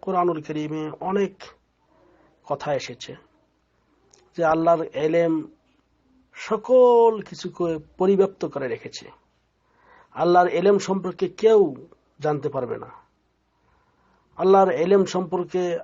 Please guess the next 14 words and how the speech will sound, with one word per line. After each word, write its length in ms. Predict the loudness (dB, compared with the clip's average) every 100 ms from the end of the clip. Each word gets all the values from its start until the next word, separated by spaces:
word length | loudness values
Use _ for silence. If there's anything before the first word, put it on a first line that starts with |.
| -6
আপনার 380 | -6 -2 0 0
আমার 220 | 0 -4
কোনো 220 | -4 -4
জ্ঞান 260 | -2 -4 -4
নেই। 260 | -10 -14 -20 _ _ _ _ _ _ _ _ _ _ _ 0
কোরআনুল 360 | 2 4 2
কারীম 280 | 2 4 4
অসংখ্য 640 | 2 -4 -2 0 2 0 -2
জায়গায় 500 | 0 0 0 -2 -10 _ _ _ _ _ _ _ _ _ _ _ _
এই 300 | -6 -4 -4
এলেম 260 | -4 -2 -4
সম্পর্কে 460 | -4 -8 -10 -6
আল্লাহ 200 | -4 -2
বলছেন। 320 | -4 -6 -8